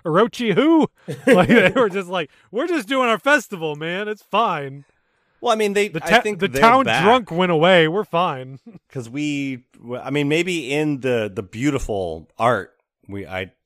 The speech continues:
Speaker 2: we see Susano and Kushi kind of at rest at home, sort of. So I don't know. Maybe they made it back. They beat us there.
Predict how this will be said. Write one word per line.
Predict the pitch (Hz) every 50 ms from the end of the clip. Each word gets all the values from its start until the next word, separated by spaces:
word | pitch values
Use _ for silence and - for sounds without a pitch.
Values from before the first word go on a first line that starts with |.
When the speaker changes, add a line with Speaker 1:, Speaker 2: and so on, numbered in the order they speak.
| _ _ _
Speaker 2:
we | 104 101 92
see | - - 117 113 107 101
Susano | 95 - - - 117 104 - 113 107 104 104 104 101 101 101 98 92 90
and | 87 87 85 82 82 82 - _ _ _ _ _
Kushi | - 123 123 113 - 113 101 92 87 85 82 76 _ _ _ _
kind | - 98 95 90
of | 87 82
at | 71 80 87 90 - -
rest | 85 90 92 98 87 76 - - - - - - _ _ _ _ _ _
at | - 92 90 -
home, | - 107 113 123 117 101 87
sort | - - - 90 82 76
of. | 80 78 78
So | - - 92 90 90
I | 92
don't | 95 98 92 87
know. | 82 80
Maybe | 95 117 120 127
they | 117 120
made | 113 113 113 107
it | 104 87
back. | 101 101 98 92 - _
They | 92 87
beat | 82 98 92 90
us | 82 -
there. | - 90 90 85 82 80